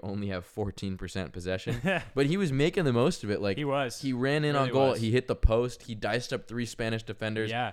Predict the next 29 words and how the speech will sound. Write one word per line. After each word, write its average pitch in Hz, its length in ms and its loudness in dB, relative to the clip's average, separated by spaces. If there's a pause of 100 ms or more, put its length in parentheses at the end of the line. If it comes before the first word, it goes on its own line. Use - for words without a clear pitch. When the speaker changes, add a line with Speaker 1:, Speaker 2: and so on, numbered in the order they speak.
Speaker 1:
Lays 139 360 0
the 147 100 2
ball 135 240 4
across 123 340 0
the 110 140 -4
box, 113 320 -2
and 110 200 -8
it 107 120 -12
gets 110 180 -4
hit 123 180 -2
over 117 260 2
from, 101 140 -10
like, 98 140 -4
five 113 480 0
yards 104 260 -2
out. 135 40 2
Speaker 2:
Yeah, 127 340 4
that's 117 240 -8
right. 117 240 -6 (140)
Speaker 1:
Even 202 320 0
though 165 160 6
Spain 151 340 2
had 139 100 2
all 120 200 6
the 123 80 0
possession 113 400 -2
and 104 100 -2
chances, 113 440 -6
Sweden 147 460 -2